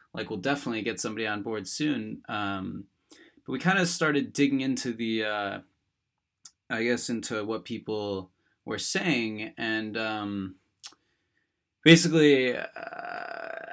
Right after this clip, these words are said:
I mean, in short, we're gonna, we're gonna end up purging the, the current, um, responses and r-, request new ones going forward. Um, I mean, we were,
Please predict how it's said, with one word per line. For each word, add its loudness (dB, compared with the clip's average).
I 0
mean, 10
in 8
short, 8
we're 2
gonna, 0
we're -2
gonna 2
end 0
up -4
purging 4
the, -2
the -8
current, -2
um, -4
responses -6
and -6
r-, -14
request 0
new 2
ones 0
going -4
forward. -2
Um, -6
I 4
mean, 6
we 0
were, 2